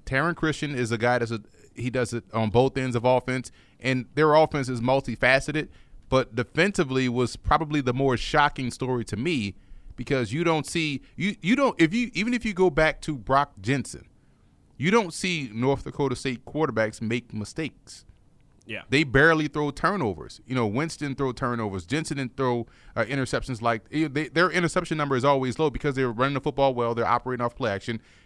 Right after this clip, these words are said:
Speaker 1: And it's a lot of, you know, good, uh, perc-, high percentage throws, whether it's short or deep down the field. And you saw the same thing with Stick.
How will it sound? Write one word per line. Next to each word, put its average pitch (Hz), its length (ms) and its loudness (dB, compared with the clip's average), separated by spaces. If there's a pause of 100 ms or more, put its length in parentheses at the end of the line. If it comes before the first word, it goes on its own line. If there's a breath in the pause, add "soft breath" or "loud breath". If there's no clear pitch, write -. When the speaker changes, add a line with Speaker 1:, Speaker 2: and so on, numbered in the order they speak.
(160 soft breath)
Speaker 1:
And 135 140 -4
it's 131 100 -4
a 131 40 -6
lot 127 200 2
of, 110 160 -2
you 131 80 -4
know, 113 160 -2
good, 123 320 2 (600 soft breath)
uh, 120 220 2
perc-, 139 240 -2
high 143 200 4
percentage 139 400 -2
throws, 135 360 0
whether 131 300 2
it's 107 100 -2
short 151 260 0
or 135 160 2
deep 131 260 -2
down 113 200 0
the 107 60 -8
field. 156 360 4 (340 soft breath)
And 135 140 2
you 147 40 2
saw 156 140 4
the 135 100 0
same 147 220 0
thing 135 220 -2
with 113 100 -2
Stick. - 380 -2